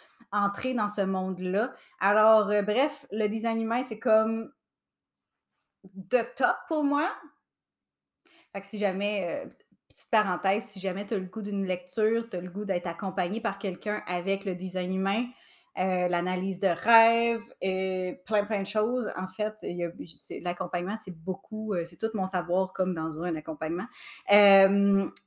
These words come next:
j'ai justement l'accompagnement Julie à volonté qui est, euh, sur Voxer. Donc, pas de rencontre, mais t'as accès à moi vingt-quatre heures sur vingt-quatre, sept jours sur sept, pendant trois ou six mois, dépendamment de ce que tu choisis. Et il y a les lectures de chartes, bien sûr, qui,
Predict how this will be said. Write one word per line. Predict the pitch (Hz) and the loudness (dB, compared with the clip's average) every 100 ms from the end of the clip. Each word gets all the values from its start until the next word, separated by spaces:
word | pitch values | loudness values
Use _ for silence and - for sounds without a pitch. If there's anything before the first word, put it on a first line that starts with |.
| - | -8
j'ai | 202 202 208 | 0 4 4
justement | 208 - 196 196 | 4 2 4 4
l'accompagnement | 196 190 190 185 202 202 | 4 2 0 2 2 0
Julie | 196 208 196 214 214 | 0 0 2 0 0
à | 190 | 2
volonté | 185 185 180 190 247 285 | 6 6 4 2 0 0
qui | - 214 208 220 - | -2 -2 0 -2 -4
est, | - 180 | -2 0
euh, | 175 | 0
sur | - 190 180 | 0 0 6
Voxer. | 185 180 - 208 233 | 6 6 0 0 0
Donc, | 214 175 175 _ - | -2 -4 -4 _ 4
pas | 226 | 4
de | 233 | 6
rencontre, | 220 196 220 226 226 190 | 2 4 4 4 2 -4
mais | 180 185 190 | -2 -2 0
t'as | 185 | 0
accès | 170 - 202 | 0 0 0
à | 165 | 0
moi | 180 190 | 0 0
vingt-quatre | 180 165 170 | -2 -4 -4
heures | 185 | -4
sur | 185 165 | -6 -4
vingt-quatre, | 165 160 185 190 - _ _ _ _ _ _ _ - | -4 2 2 2 -4 _ _ _ _ _ _ _ -10
sept | - 196 | 2 2
jours | 185 180 | 2 -2
sur | 185 | -4
sept, | - 202 202 - - | 0 4 4 2 -2
pendant | 175 180 | 0 0
trois | - 202 190 | 2 2 2
ou | 202 | 0
six | - 196 | -2 0
mois, | 190 202 | 2 0
dépendamment | 185 170 170 190 | 0 -2 0 -2
de | |
ce | |
que | - | -4
tu | - - | -8 -4
choisis. | 175 175 190 311 - - - - 240 | 0 0 4 4 4 -14 -16 0 8
Et | 294 | 10
il | 269 | 10
y | 220 | 10
a | |
les | 214 | 8
lectures | 202 202 240 | 8 4 4
de | 226 | 4
chartes, | 202 240 233 214 | 4 4 2 2
bien | 202 | 0
sûr, | 190 - 247 262 | 0 6 8 8
qui, | 262 - 226 226 208 | 6 -2 0 2 0